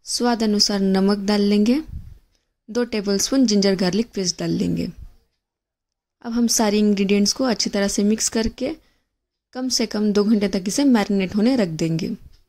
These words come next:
दो घंटे हो चुके हैं, हमारा चिकन अच्छे से मैरिनेट हो चुका है। अब मैं एक बड़ा बर्तन लूँगी, उसमें डेढ़ सौ ग्राम जितना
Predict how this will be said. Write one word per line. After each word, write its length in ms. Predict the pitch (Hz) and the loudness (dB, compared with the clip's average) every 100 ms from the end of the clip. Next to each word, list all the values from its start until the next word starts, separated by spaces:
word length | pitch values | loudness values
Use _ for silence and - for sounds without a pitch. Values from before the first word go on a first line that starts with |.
| _ _ _ _ _ _ _ _ _ _ _ _ _ _ | _ _ _ _ _ _ _ _ _ _ _ _ _ _
दो 200 | 208 233 | -2 0
घंटे 280 | 220 220 202 | 2 0 0
हो 160 | 208 233 | 0 0
चुके 320 | - 240 247 | -2 -2 0
हैं, 160 | 247 285 | 2 2
हमारा 340 | 240 214 202 208 | 2 2 2 -2
चिकन 260 | - 240 | -2 -2
अच्छे 220 | 208 - | -2 -2
से 120 | 208 269 | 0 2
मैरिनेट 540 | 233 196 196 233 226 | 2 2 2 0 -2
हो 60 | 196 | -6
चुका 280 | - 190 185 | -6 -6 -6
है। 200 | 185 - - - _ _ _ _ _ _ - | -4 -6 -10 -20 _ _ _ _ _ _ -10
अब 140 | 240 | -2
मैं 200 | 240 233 | 2 2
एक 160 | 214 185 | 0 -2
बड़ा 220 | 185 190 | 0 2
बर्तन 420 | 185 196 - 214 | 0 -2 -2 -2
लूँगी, 320 | 214 220 220 254 | 2 2 4 2
उसमें 440 | - 196 202 202 | 2 0 2 2
डेढ़ 160 | 190 196 | 2 2
सौ 120 | 214 | 0
ग्राम 220 | 214 220 | 2 2
जितना 420 | 214 220 226 269 | 2 0 0 -2